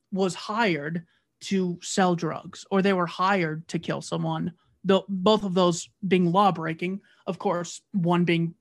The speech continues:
uh, immoral, the other being more or less neutral, would you ever accept that?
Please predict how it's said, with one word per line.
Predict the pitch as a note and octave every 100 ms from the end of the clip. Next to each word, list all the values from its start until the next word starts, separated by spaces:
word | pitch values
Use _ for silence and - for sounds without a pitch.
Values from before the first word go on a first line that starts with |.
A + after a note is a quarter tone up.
| -
uh, | D#3+ -
immoral, | G3+ E3+ D#3+ F3
the | F3 F3
other | E3+
being | E3+ E3 F3 G#3 - G#3
more | G3 E3+
or | E3
less | E3+ -
neutral, | F3 E3+ E3+ E3 E3+ _ _ _ _ _
would | G3+ A3
you | C#4 E4+
ever | A#3+ A3 A3+
accept | G#3+ - G#3+ G#3
that? | G3+ G3